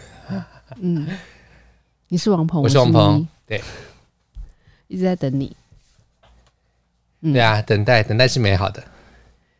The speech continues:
Speaker 1: 那可不一定。
Speaker 2: 为什么？等着餐前酒上桌的时候，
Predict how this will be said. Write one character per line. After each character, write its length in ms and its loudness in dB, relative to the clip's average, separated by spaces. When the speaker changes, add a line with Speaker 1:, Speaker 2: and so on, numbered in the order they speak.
Speaker 1:
那 100 -6
可 140 -8
不 160 -6
一 80 -4
定。 220 -16
Speaker 2:
为 60 2
什 140 4
么？ 160 4
等 180 2
着 140 2
餐 180 2
前 140 2
酒 100 0
上 240 0
桌 200 -4
的 80 -4
时 180 -8
候， 180 -4